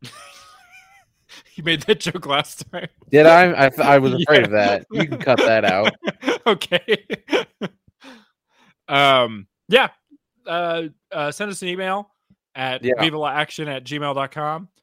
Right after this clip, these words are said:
Speaker 2: Um, harass me in the comments of our latest YouTube video,
Speaker 1: About
Speaker 2: um,
Speaker 1: that movie.
Speaker 2: about that movie or, or that random old guy. I, I didn't even share this with you. I gotta, I gotta show you this comment.
Speaker 1: Oh, boy.
Speaker 2: Derailing right at the end.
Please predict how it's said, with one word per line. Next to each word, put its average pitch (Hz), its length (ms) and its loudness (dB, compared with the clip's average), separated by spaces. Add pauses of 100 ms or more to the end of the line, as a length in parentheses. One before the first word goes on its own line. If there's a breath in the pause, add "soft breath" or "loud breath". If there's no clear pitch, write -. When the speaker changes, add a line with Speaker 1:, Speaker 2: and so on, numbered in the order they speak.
(500)
Speaker 2:
Um, 110 640 -8
harass 175 420 -6
me 170 160 -8
in 156 80 -6
the 139 100 -6
comments 151 440 -8
of 143 100 -10
our 131 120 -4
latest 131 320 -12
YouTube 143 240 -18
video, 131 440 -8 (560)
Speaker 1:
About 117 280 -2
Speaker 2:
um, 104 100 -2
Speaker 1:
that 98 100 -2
movie. 110 400 -10 (600)
Speaker 2:
about 135 240 -6
that 131 120 -6
movie 131 360 -8
or, 113 320 -10 (220)
or 123 200 -14 (460)
that 135 200 -10
random 139 300 -6
old 131 240 -10
guy. 147 80 -12
I, 160 160 -16 (140)
I 202 80 -12
didn't 208 160 -12
even 165 140 -12
share 165 200 -8
this 143 160 -14
with 127 120 -16
you. 120 100 -10
I 135 60 -6
gotta, 139 200 -6 (160)
I 127 100 -16
gotta 123 120 -12
show 131 140 -16
you 120 100 -12
this 101 120 -16
comment. 104 380 -14 (540)
Speaker 1:
Oh, 135 100 -12
boy. - 280 -10
Speaker 2:
Derailing 131 440 -6
right 113 160 -6
at 101 100 -14
the 104 140 -8
end. 98 260 -10